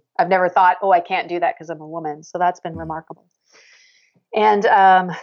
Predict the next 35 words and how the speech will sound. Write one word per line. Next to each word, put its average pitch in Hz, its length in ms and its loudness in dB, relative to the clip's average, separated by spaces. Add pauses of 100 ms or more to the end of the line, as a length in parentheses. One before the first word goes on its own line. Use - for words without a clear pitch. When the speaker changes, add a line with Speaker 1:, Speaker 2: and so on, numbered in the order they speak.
(140)
Speaker 1:
as 196 140 0
a 202 80 2
teenager, 202 580 -4
I 175 80 -2
was 170 180 -4
super 202 520 -6
passionate 170 720 -4
about 170 280 0
all 170 180 2
things 160 320 -6
feminism. 160 840 -6 (200)
Uh, 156 240 0 (160)
there's 175 300 0
a 170 100 -2
justice 170 480 -2
thing 175 240 2
in 165 160 -2
me. 165 200 -4
So 175 180 0
I 165 100 4
think 185 180 -2
I 180 120 4
also 175 280 -2
had 170 200 -6
that 170 200 -4
deep, 175 240 -14 (240)
uh, 165 220 -4
conviction. 175 680 -6 (960)
But, 208 240 4
um, 190 540 2 (640)
definitely 359 680 2
I 240 180 4
felt, 247 440 2
especially, 269 520 -2
like, 202 300 -2